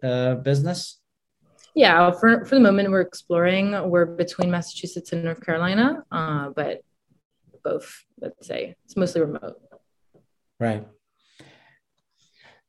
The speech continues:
Speaker 1: So what is the potential of the U S market for this? You say forty years in France, so clearly you've been established.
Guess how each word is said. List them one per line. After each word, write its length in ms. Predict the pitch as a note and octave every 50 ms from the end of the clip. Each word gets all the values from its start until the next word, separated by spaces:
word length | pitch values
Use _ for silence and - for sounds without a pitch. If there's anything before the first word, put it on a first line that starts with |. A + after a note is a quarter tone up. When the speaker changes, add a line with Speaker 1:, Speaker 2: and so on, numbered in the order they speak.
| _ _
Speaker 1:
So 220 | - - G3 F#3+ F3
what 200 | F3 G3+ A3 A#3
is 180 | A3+ F#3 E3+ F3
the 160 | F#3+ F3+ D#3
potential 560 | C3+ E3 - - E3+ F3 F3 - F3+ D3+ C#3
of 80 | B2+ A2+
the 80 | B2+ C3
U 180 | C#3 C#3+ C#3
S 180 | C#3 C3+ C#3 C#3+
market 400 | C#3 C3+ C#3 C#3 C3+ C3 - -
for 80 | B2
this? 420 | A2+ G#2 F#2 F#2 - - - - _
You 120 | - A2+ A#2
say 240 | - - C#3+ C3
forty 340 | B2+ - - D#3 D3 C#3+ C3+
years 280 | C3+ C3 C3 B2+ - B2+
in 120 | A#2+ A#2
France, 480 | A#2 - D3+ D3 C3+ A#2+ A2 A2+ - -
so 160 | - A#2+ A2+
clearly 380 | A2+ - - C#3+ C#3 C3 B2 B2
you've 140 | A#2+ A#2 G#2+
been 120 | A#2+ A#2
established. 720 | A2+ A2 - - B2+ B2 A#2+ G#2+ G2 G2 G2 - - -